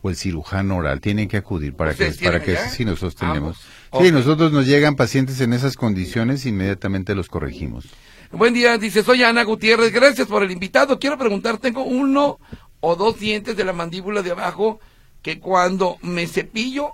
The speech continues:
Speaker 2: se me destempla. ¿Qué puedo hacer?
Speaker 1: Pues, eh, mira, es bien fácil, podemos, podemos sellar las zonas donde hay, eh, tu-, do-, do-, donde hay esa, esa molestia.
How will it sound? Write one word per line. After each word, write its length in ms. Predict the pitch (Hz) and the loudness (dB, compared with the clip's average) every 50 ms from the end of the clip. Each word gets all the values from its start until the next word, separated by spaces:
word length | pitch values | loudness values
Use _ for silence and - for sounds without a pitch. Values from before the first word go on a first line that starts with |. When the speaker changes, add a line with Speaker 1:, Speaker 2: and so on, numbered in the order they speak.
| - - - | -12 -18 -18
Speaker 2:
se 360 | - - - 196 196 196 220 | -16 -6 -2 0 0 0 0
me 280 | 214 214 226 240 240 - - | 0 -2 -2 -4 -6 -10 -12
destempla. 960 | - 180 147 135 - - - 185 180 175 175 160 - 131 107 101 98 95 107 - - | -12 -10 -10 -10 -12 -6 -4 -4 -2 -2 -4 -8 -12 -14 -12 -12 -12 -12 -12 -10 -6
¿Qué 140 | - 214 214 | -6 -6 -6
puedo 400 | - - 180 196 185 175 165 139 | -6 -4 -2 -2 -2 -2 -4 -6
hacer? 260 | 113 - 110 95 85 - - - - - _ - - - - - | -8 -10 -12 -14 -16 -16 -20 -20 -20 -20 _ -20 -20 -20 -6 -2
Speaker 1:
Pues, 280 | 147 147 135 131 123 143 | -2 0 0 0 -2 0
eh, 100 | 139 143 | 2 2
mira, 240 | 147 151 156 156 | 4 6 6 6
es 100 | 151 147 | 6 4
bien 200 | 143 147 147 147 - | 4 2 2 2 4
fácil, 320 | - 147 147 143 165 151 | 4 4 4 4 2 -2
podemos, 420 | - 143 135 135 135 139 147 139 98 | 0 2 2 4 4 2 0 -2 -2
podemos 420 | - 139 127 127 131 143 147 131 | 0 2 4 4 4 4 2 2
sellar 340 | - 139 117 110 120 123 123 | 2 0 2 4 4 4 4
las 160 | 127 123 110 | 2 0 0
zonas 320 | - - 123 127 131 127 113 | 2 2 2 2 2 2 4
donde 340 | 117 107 101 92 95 95 101 | 4 2 4 4 4 4 6
hay, 140 | 110 123 120 120 110 | 6 6 6 6 6
eh, 200 | 95 92 98 104 - - | 4 4 4 2 0 -2
tu-, 140 | - 101 90 | -4 -4 0
do-, 160 | 87 107 98 | 0 0 0
do-, 220 | 90 90 92 101 82 | 0 0 -2 -2 -2
donde 340 | 82 101 101 98 107 104 | 0 -2 0 2 2 2
hay 200 | 107 113 113 117 | 2 4 2 2
esa, 360 | 117 107 - 120 117 107 90 - - - - - - - | 0 0 0 0 2 2 0 -2 -6 -14 -20 -20 -10 -4
esa 220 | - 120 117 - 135 | -2 -2 0 0 2
molestia. 680 | 123 117 110 110 113 113 113 - - 127 131 127 131 | 2 2 2 2 0 0 -2 -2 0 0 0 0 -2